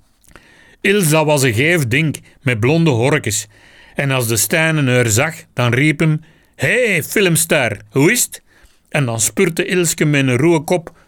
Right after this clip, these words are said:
terug bij hen binnen. Om de veertien dagen reden we dus zaterdags naar Brussel om ons ploeg aan te moedigen. Op een keer was ten topper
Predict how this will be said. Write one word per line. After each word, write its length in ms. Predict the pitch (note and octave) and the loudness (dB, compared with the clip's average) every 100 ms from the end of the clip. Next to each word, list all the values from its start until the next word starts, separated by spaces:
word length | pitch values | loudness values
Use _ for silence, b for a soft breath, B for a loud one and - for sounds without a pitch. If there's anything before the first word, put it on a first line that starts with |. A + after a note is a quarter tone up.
| b | b
terug 260 | E3 E3 | 0 2
bij 300 | C#3 C3 A#2+ | 2 0 0
hen 160 | C3 A2+ | -2 0
binnen. 420 | A2+ G#2+ G2+ - - _ _ _ - _ b b b b b b b b b b b _ A3 | -2 -2 -6 -12 -20 _ _ _ -20 _ b b b b b b b b b b b _ 0
Om 140 | G#3+ | 2
de 120 | F#3+ | 2
veertien 400 | C3+ F#3 F#3 D#3 | 2 0 2 2
dagen 480 | C3 D3 E3+ F3 - | 2 2 2 0 -2
reden 460 | - C#3+ C#3+ C#3+ C3+ | -4 -2 -2 0 0
we 80 | B2+ | 0
dus 240 | A#2+ - | 0 0
zaterdags 580 | E3+ E3 E3 C#3+ C#3 - | 0 0 0 0 -2 -2
naar 180 | A2+ G#2 | -2 0
Brussel 500 | A#2 D#3+ E3+ D#3+ - - | 2 2 0 -2 -4 -4
om 180 | C#3+ B2 | 0 0
ons 180 | A2 | -2
ploeg 400 | - D3 D3 D3 - | 0 0 0 -2 -4
aan 240 | C3 B2 | -2 -2
te 80 | B2 | -2
moedigen. 520 | A2 A2+ G2+ G2 G#2 - _ _ b b b b b b b b b | -2 -2 -2 -4 -10 -16 _ _ b b b b b b b b b
Op 200 | A3+ A3 | -4 -2
een 140 | - E3 | -2 -2
keer 380 | G#3 G#3+ G#3 C#3+ | -2 -2 -2 -2
was 260 | F#3 - | -2 -2
ten 240 | - C#3+ B2 | -2 -2 -2
topper 320 | G3+ G3+ | -2 -4